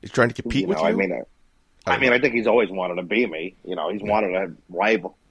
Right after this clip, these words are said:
Speaker 2: the career I've had, and he's thought, "I've managed championships." They came in. No, he latched on to a group
Speaker 1: <laughs>
Speaker 2: that already had
Speaker 1: Dominant group,
Speaker 2: championships.
Speaker 1: yeah.
Speaker 2: That's completely different than me bringing in Blonde Force Trauma. They came in,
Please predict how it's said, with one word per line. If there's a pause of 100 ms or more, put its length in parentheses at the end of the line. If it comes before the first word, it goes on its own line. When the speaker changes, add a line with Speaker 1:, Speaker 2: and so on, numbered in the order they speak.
(400)
Speaker 2:
the
career
I've
had,
and
he's
thought, (240)
"I've
managed
championships."
They
came
in. (220)
No,
he
latched
on
to
a
group (320)
Speaker 1:
<laughs>
Speaker 2:
that
already
had
Speaker 1:
Dominant
group,
Speaker 2:
championships.
Speaker 1:
yeah.
Speaker 2:
That's
completely (280)
different
than (220)
me (220)
bringing
in
Blonde
Force
Trauma. (380)
They
came
in,